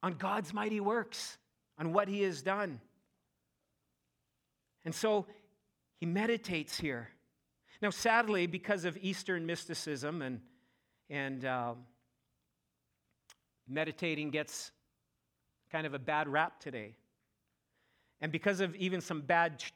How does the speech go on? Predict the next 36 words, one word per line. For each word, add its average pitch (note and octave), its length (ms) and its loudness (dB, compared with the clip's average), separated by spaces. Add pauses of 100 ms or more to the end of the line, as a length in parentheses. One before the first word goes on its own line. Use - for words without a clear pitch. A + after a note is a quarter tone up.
teaching F3 460 -4
in D3 160 -4
churches F#3+ 480 -2
today, C#3+ 480 0 (320)
the D3+ 80 -6
word E3+ 260 0
meditation D#3+ 680 0
is C3+ 100 -6
greatly D#3 380 -2
confused, D3 880 -2 (600)
misunderstood, F3 800 0
and D3+ 100 -2
so D#3 200 0
oftentimes D#3+ 680 0
avoided, C3 580 -2
and B2+ 180 -4
we've C#3+ 180 -6
got C#3+ 140 -4
to C3 60 -8
get B2 220 -8
back C3 260 -4
to A#2+ 80 -18
meditating. A#2 600 -10 (840)
We've D#3+ 160 -2
got F#3 140 4
to E3 60 0
be E3+ 180 0
meditating D#3+ 640 0
people. E3 200 -2
God's D3 240 0
word D#3+ 240 -2
speaks - 400 -4
very E3+ 300 2
much F#3 280 0
about D3+ 200 -2
meditation. D3 640 -4